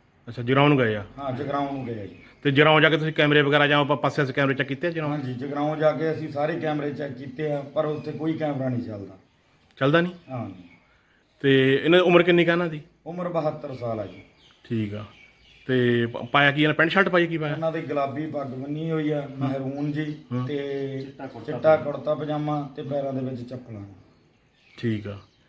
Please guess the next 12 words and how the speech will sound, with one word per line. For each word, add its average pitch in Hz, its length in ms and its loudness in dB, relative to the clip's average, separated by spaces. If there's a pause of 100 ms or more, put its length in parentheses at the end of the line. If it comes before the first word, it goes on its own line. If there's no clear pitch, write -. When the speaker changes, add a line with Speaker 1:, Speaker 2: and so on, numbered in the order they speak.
(520)
Speaker 1:
ਤੇ 123 420 2
ਉਹ 98 200 -4
ਤੁਸੀਂ 143 180 0 (160)
ਕਿੱਥੇ 175 160 0
ਕਿੱਥੇ 175 160 6
ਭਾਲ 190 180 8
ਕੀਤੀ 151 220 0
ਤੁਸੀਂ 123 160 -2
ਇਹਨਾਂ 139 160 -2
ਦੀ? 120 120 -10 (760)
Speaker 3:
ਅਸੀਂ 147 180 -10
ਤਾਂ 156 80 -16